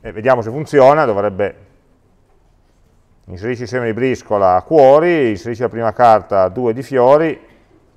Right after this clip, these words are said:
tre di picche, e poi non fa nulla ovviamente, però, insomma, chiede questi dati. Io adesso li ho inseriti correttamente,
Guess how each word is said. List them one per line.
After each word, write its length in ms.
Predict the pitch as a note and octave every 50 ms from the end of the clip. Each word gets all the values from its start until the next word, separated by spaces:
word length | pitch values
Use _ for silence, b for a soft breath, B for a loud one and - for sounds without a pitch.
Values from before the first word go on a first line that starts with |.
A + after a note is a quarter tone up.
| _ _ _
tre 180 | B2 B2 A#2+
di 80 | B2 C3
picche, 720 | - B2+ B2+ A#2+ - - D3 D3 D3 - - _ _ _ _
e 120 | - G#2+
poi 160 | - - F#2+ F#2
non 100 | F#2+ F#2+
fa 120 | - B2+
nulla 260 | G2+ E2+ E2+ F#2+ G#2
ovviamente, 520 | G2+ F2+ F#2 E2 E2 E2+ F2 E2+ - F2 D#2+
però, 220 | F2+ F2 F2 E2+ - _ _ _ _
insomma, 200 | _ - E2 D#2+ _ _ _
chiede 200 | - A#2 G#2 G2+
questi 220 | F2 F2+ - -
dati. 340 | G2 F2 E2 D#2+ D#2 - - - _ _ _ _
Io 100 | - B2
adesso 220 | C3 C3 - A2+
li 60 | A#2
ho 20 | A#2
inseriti 320 | A2 - - B2+ - A#2+
correttamente, 880 | - B2+ A#2+ A#2+ B2 - - C#3 B2 A#2+ C3 C3 - - C#3+ C3 -